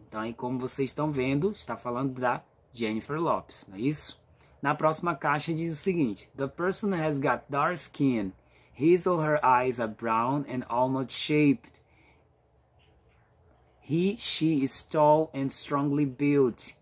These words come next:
He, she is wearing a white t-shirt, jeans and a watch. He, she is bald."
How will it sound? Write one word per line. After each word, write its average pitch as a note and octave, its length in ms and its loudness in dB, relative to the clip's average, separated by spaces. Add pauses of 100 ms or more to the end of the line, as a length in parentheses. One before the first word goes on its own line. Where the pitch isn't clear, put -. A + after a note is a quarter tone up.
(320)
He, F3+ 280 -2
she D#3 360 2
is C3 140 0
wearing B2+ 380 0
a A#2+ 80 0
white C#3 680 -2
t-shirt, C3+ 800 -2
jeans E3 480 0
and B2 140 0
a A#2 60 0
watch. A#2+ 600 0 (240)
He, D3+ 280 -4
she D3+ 380 -2
is C3+ 200 -2
bald." F#2 640 -2